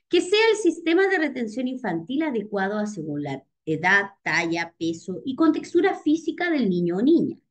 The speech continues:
C, todas las mencionadas. D, que el sistema de seguridad de retención infantil sea compatible con el vehículo,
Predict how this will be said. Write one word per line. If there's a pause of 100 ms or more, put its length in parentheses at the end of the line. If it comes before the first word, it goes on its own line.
(360)
C, (160)
todas
las
mencionadas.
D, (340)
que
el
sistema (100)
de
seguridad
de
retención
infantil
sea
compatible
con
el
vehículo,